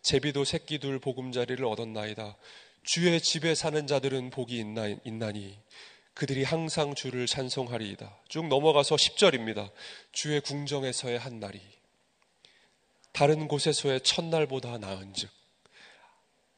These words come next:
악인의 장막에 사는 것보다 내 하나님의 성전 문지기로 있는 것이 좋사오니 여호와 하나님은 해요 방패이시라.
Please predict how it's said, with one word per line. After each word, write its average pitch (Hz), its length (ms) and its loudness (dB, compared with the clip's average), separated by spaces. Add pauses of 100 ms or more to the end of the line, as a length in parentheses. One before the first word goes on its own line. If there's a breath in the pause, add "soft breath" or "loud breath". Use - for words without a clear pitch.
(220)
악인의 151 440 6
장막에 143 420 4
사는 143 300 2
것보다 127 460 0
내 123 140 2
하나님의 127 480 0
성전 156 580 0
문지기로 127 500 -6
있는 117 300 -8
것이 120 260 -4
좋사오니 104 680 -6 (720 loud breath)
여호와 123 260 6
하나님은 143 400 4
해요 147 280 4
방패이시라. 120 920 0